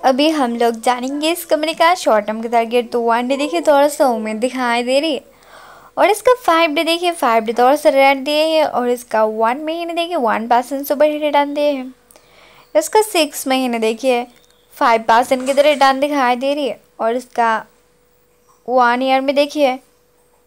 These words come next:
टेन परसेंट की तरह रिटर्न दिखाई दे रही है और इसका अभी के टाइम देखिए दोस्तों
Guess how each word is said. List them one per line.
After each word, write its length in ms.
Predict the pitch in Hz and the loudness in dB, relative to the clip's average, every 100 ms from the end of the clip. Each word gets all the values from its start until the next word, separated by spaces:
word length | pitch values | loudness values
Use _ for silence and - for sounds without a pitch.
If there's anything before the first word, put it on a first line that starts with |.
| _ _ _ | _ _ _
टेन 280 | 247 226 233 | -4 -2 -2
परसेंट 420 | 247 254 269 277 | 0 -2 -2 -8
की 60 | 277 | -2
तरह 180 | 285 302 | 2 2
रिटर्न 300 | 262 262 254 | 2 -2 -2
दिखाई 360 | 285 277 240 | -2 0 -2
दे 140 | 247 269 | -2 -4
रही 120 | 294 | -4
है 120 | 247 - - - _ - _ | -8 -10 -14 -14 _ -20 _
और 200 | - 247 | 0 2
इसका 520 | 262 - 247 233 220 - _ _ _ _ _ _ _ - | 2 0 -2 0 -2 -4 _ _ _ _ _ _ _ -4
अभी 200 | 240 269 | -4 -2
के 140 | 302 | -2
टाइम 260 | 285 285 277 | 0 0 0
देखिए 260 | 302 320 | -2 0
दोस्तों 440 | 294 302 302 285 | 2 2 2 0